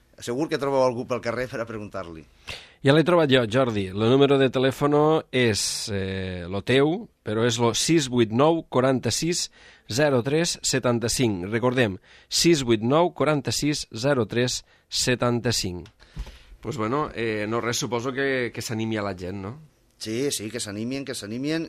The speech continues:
Speaker 1: i, vaja, no ho sé, és, és una manera de tornar una mica al Barça, pues, tot el que fa per nosaltres, que hi ha vegades que no mos costa ni un duro i, i el que hem xalat aquest any, pues,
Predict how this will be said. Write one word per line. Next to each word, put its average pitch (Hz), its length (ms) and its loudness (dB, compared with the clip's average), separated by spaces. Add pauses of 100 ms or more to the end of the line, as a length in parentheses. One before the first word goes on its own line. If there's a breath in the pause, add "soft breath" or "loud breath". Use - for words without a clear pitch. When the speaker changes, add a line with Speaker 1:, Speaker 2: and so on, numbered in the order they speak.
Speaker 1:
i, 110 240 -8
vaja, 117 300 -4 (600 loud breath)
no 120 120 -10
ho - 20 -8
sé, 123 140 -2 (160)
és, 123 80 -8 (100)
és 135 80 -10
una 139 160 -6
manera 139 240 -2
de 160 160 -2
tornar 135 300 -4
una 135 100 -4
mica 127 400 -2
al 113 160 -4
Barça, 147 480 0
pues, 113 300 -12
tot 120 100 -6
el 120 80 -6
que 117 80 -8
fa 117 80 -6
per 98 140 -10
nosaltres, 104 500 -10
que 101 140 -10 (1080)
hi 98 100 -14
ha 101 60 -6
vegades 104 400 -6
que 120 80 -8
no 117 60 -8
mos 117 100 -8
costa 113 320 -8
ni 107 80 -8
un 107 80 -8
duro 127 300 -4 (840 soft breath)
i, 135 160 -8 (520)
i 107 160 -12 (140)
el 95 260 -12
que 104 80 -8
hem 104 140 -10
xalat 104 260 -4
aquest 110 240 -8
any, 123 320 -2
pues, 113 240 -12